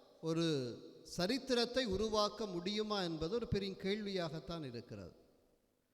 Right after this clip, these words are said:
பல தனி மனிதர்களை பார்த்திருக்கிறோம். சரித்திரத்தை அவர்கள் உருவாக்கி இருக்கிறார்கள் என்பது அவர்களுடைய வாழ்விலே மெய்ப்பட்டிருப்பதை அவதானிக்கிறோம். நமது மண்ணுக்காக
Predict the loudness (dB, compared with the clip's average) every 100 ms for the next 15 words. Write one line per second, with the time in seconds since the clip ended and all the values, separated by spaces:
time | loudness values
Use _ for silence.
0 | _ _ _ -2 0 2 2 2 2 0
1 | 0 0 0 -2 8 8 8 -4 -6 -6
2 | -8 -8 -10 -16 -20 _ _ -14 -4 0
3 | 0 -2 -2 -2 -2 -4 -4 -4 -4 0
4 | 2 2 0 -2 -2 -2 -4 -6 -4 -6
5 | -4 -4 -2 -4 -6 -12 -16 -6 0 2
6 | 2 2 0 0 2 2 0 0 0 -2
7 | -6 -16 -8 -4 4 6 6 4 -2 0
8 | 2 2 2 -4 -6 -6 -4 -4 -6 -8
9 | -10 -12 -12 -16 -20 _ _ _ _ -8
10 | -4 0 2 0 0 -2 -2 -2 -4 -6